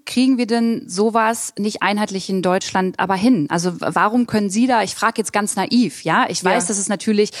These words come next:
Speaker 1: ähm, Bundesland für Bundesland nochmal unterschiedlich
Speaker 2: Ja,
Speaker 1: ist,
Speaker 2: aber
Speaker 1: aber
Speaker 2: auch, ja,
Speaker 1: warum,
Speaker 2: ja,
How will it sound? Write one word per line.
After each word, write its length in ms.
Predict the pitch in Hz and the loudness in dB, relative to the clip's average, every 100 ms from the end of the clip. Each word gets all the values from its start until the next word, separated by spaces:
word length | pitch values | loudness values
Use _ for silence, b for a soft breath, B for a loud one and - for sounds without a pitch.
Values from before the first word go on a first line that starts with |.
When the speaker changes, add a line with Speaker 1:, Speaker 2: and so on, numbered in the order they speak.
| B B | B B
Speaker 1:
ähm, 300 | 196 202 190 | 0 2 2
Bundesland 520 | 160 254 240 220 214 | 4 4 4 2 0
für 80 | 208 | -2
Bundesland 640 | 175 240 254 240 214 202 190 | 2 4 4 2 0 0 -2
nochmal 260 | 202 202 | 0 2
unterschiedlich 440 | 226 302 - 190 202 | 4 2 0 0 2
Speaker 2:
Ja, 100 | 190 | 4
Speaker 1:
ist, 80 | |
Speaker 2:
aber 160 | 196 185 | 2 2
Speaker 1:
aber 260 | 208 202 240 | 2 4 4
Speaker 2:
auch, 60 | |
ja, 80 | 165 | 4
Speaker 1:
warum, 120 | 254 | 4
Speaker 2:
ja, 140 | 269 | 4